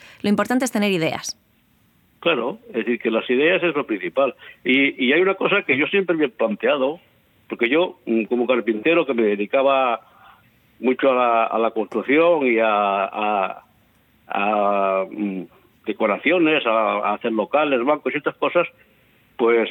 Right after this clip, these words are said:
Speaker 2: a veces tienes pocos elementos a mano, tienes que echar mano de lo que hay, ¿no? A ve-, a veces había que amañárselas con lo que había en la obra, ¿no?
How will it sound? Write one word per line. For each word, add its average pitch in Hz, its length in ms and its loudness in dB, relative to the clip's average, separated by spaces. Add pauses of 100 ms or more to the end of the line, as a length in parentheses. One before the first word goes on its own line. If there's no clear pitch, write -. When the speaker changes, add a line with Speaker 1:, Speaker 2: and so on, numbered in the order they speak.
(140)
Speaker 2:
a 107 100 -2
veces 151 260 0
tienes 160 260 -2
pocos - 300 -4
elementos 127 460 0
a 117 60 0
mano, 160 260 2
tienes 139 280 -2
que 143 80 -2
echar 131 180 0
mano 156 240 2
de 131 60 -2
lo 113 120 -2
que 123 140 0
hay, 147 240 0
¿no? 156 180 -2
A 113 60 0
ve-, 113 180 -4
a 107 100 0
veces 131 220 -8
había 151 240 0
que 139 280 -2 (440)
amañárselas 165 640 0
con 143 120 -2
lo 120 80 0
que 117 60 0
había 131 180 4
en 110 80 2
la 98 100 2
obra, 85 280 0
¿no? 147 180 -6